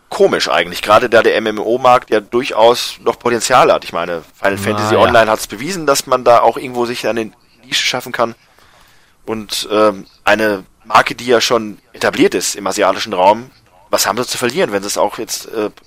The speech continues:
Speaker 1: portieren? Englisch ist sicherlich nicht so schwer zu portieren, äh, wie umgekehrt, wenn man es aus dem Japanischen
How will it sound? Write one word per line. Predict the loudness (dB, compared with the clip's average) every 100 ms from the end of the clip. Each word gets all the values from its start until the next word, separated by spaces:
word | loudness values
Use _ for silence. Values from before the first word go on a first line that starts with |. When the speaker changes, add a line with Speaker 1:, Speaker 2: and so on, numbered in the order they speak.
| _
Speaker 1:
portieren? | -16 -10 -4 -4 -4 -14 _ _ _ _ _
Englisch | -6 -4 -4
ist | -6
sicherlich | -2 -2 -2
nicht | -8 -4
so | -2
schwer | 0 2 0
zu | -2
portieren, | -10 -8 -2 -4 -4 _ _ _ _ _ _ -2
äh, | 0 0
wie | 0
umgekehrt, | -2 0 0 0
wenn | 0
man |
es | -2
aus | -4
dem | -4
Japanischen | -2 0 0 -2 -10